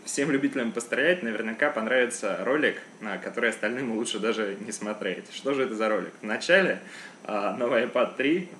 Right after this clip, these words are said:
<laughs> а, расстреливают в решето из штурмовой винтовки Heckler and Koch пятьдесят три.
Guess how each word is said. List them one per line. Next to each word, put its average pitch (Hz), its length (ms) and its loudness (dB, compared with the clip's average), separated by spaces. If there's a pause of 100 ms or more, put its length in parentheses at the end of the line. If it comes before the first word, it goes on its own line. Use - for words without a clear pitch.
(160)
<laughs> 107 300 -10
а, 92 920 2
расстреливают 117 720 2
в 110 60 0
решето 110 400 0
из - 80 2
штурмовой 117 600 0
винтовки 98 500 -2
Heckler 110 400 -2
and 104 160 -6
Koch 120 180 -2 (240)
пятьдесят 104 480 -4
три. 92 240 -4